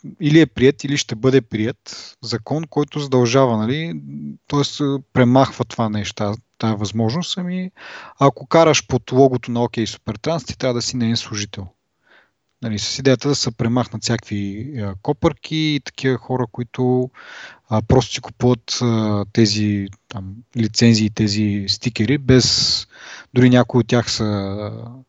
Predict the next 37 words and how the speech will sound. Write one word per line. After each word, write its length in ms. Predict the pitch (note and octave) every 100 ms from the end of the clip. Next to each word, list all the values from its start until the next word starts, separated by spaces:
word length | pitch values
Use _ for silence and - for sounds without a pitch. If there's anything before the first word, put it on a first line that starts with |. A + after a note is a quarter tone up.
| _ _ - - - -
с, 480 | - A#2 - - -
а, 160 | G#2+ G#2
криминално 500 | A2+ A2 A#2 A#2+ A2
минало, 560 | G#2+ C#3+ F3 F3 F3 E3+
някои 360 | C3 A2+ C3
нямат 300 | B2+ B2+ A2+
дори 200 | G#2+ A#2
книжки 520 | - A#2 C#3 - -
и 80 | F3
така 240 | - - C3
нататък, 360 | A2+ B2 - F3
но 120 | D#3
такива 240 | - D3+
проверки 380 | - B2+ C#3 B2+
не 80 | A#2+
се 140 | -
правят 280 | A#2+ G#2+ -
от 340 | - - - -
тези, 220 | A2 G2
които 240 | G#2+ -
продават 400 | - C3 A#2+ A#2+
лицензите. 580 | A#2+ - B2 G#2 F2+ E3+ - _ _ _ _ _ - - - _ _ _ F3+
И 300 | F#3 F#3 F3
реално 320 | E3 D#3 E3+
ти 140 | -
се 120 | D3+
качваш 340 | - D#3 - C3+
в, 460 | - B2+ B2+ A#2
в 80 | A#2
една 180 | B2+ B2
кола, 220 | - B2
която 260 | A2+ A#2+ -
си 80 | A#2
мислиш, 240 | A#2 -
че 140 | -
е 40 | A2+
на, 460 | A2+ A#2 A#2 A2+